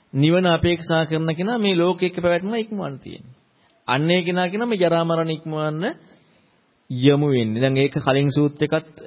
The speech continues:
පැහැදිලි කරානේ. නිවන තමයි යමු වෙන්න තියෙන්නේ අර බය තියෙන කෙනා.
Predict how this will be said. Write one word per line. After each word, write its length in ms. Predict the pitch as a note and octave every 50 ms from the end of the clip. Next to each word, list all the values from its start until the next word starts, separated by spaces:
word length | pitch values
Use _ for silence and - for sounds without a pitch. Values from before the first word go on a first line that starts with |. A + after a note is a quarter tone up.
| - C3+ C#3+
පැහැදිලි 420 | - D#3 D#3 D#3 D#3 E3 D#3+ E3
කරානේ. 420 | D#3+ F3 G3 A3+ A#3+ A3+ F#3 F3+ - - - - _ _ _ _ _ _ _ _ _ _ _ _ _ _ _ _ _ _
නිවන 360 | C#3 C3+ C3+ C3+ C3+ C#3+ C#3+ D3 - A2+ - - -
තමයි 320 | - D#3 D3+ D#3 E3 E3 D#3+
යමු 160 | D#3 D#3 D#3+
වෙන්න 200 | D#3+ D#3 D#3 D3+
තියෙන්නේ 380 | D#3+ D#3+ D#3+ E3 E3+ G3 G3+
අර 120 | F3 E3+ F3 E3 D#3 - - - -
බය 340 | - C#3+ C#3 D3 D#3 D#3 D#3+
තියෙන 280 | E3 D#3 D#3 E3 E3+ E3
කෙනා. 300 | E3 D#3+ D3 B2+ A2+